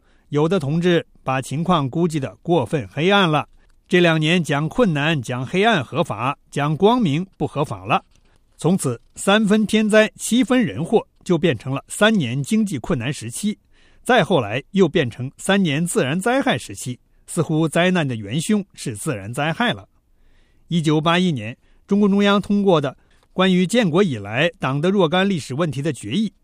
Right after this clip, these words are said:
谈到这场灾难时说，主要由于大跃进和反右倾的错误，加上当时的自然灾害和苏联政府背信弃义的撕毁合同。大饥荒年代的确存在自然灾害，但是据统计，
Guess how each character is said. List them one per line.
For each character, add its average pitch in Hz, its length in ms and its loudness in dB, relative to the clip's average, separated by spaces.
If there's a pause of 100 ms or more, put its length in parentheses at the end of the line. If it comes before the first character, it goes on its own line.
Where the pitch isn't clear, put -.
谈 151 180 -4
到 160 220 4
这 160 100 -2
场 120 220 -6
灾 160 180 -2
难 160 160 0
时 104 160 -14
说， 131 260 -8 (360)
主 151 180 0
要 180 180 6
由 151 160 2
于 170 180 0
大 165 220 0
跃 147 160 0
进 170 300 -4
和 143 180 -6
反 123 180 -6
右 151 180 -2
倾 202 180 -4
的 190 100 -2
错 131 220 -4
误， 107 120 -8 (200)
加 151 180 -2
上 135 240 -4
当 151 200 -2
时 120 140 -8
的 131 140 -6
自 135 160 -8
然 110 160 -10
灾 160 240 -2
害 165 220 -6 (240)
和 147 220 -4
苏 254 180 -2
联 143 160 0
政 156 180 0
府 104 320 -14
背 147 200 -2
信 131 260 -6
弃 160 280 -4
义 147 60 -2
的 101 160 -10
撕 - 180 -4
毁 113 180 -6
合 113 240 -6
同。 107 180 -10 (1000)
大 170 180 4
饥 160 120 -2
荒 196 220 4
年 160 180 0
代 165 280 0
的 180 180 -4
确 180 240 2
存 135 220 -8
在 143 200 -2
自 127 160 -10
然 95 160 -12
灾 151 220 -4
害， 165 180 -2 (360)
但 147 100 -4
是 151 260 -2
据 165 160 -4
统 110 300 -10
计， 151 180 -8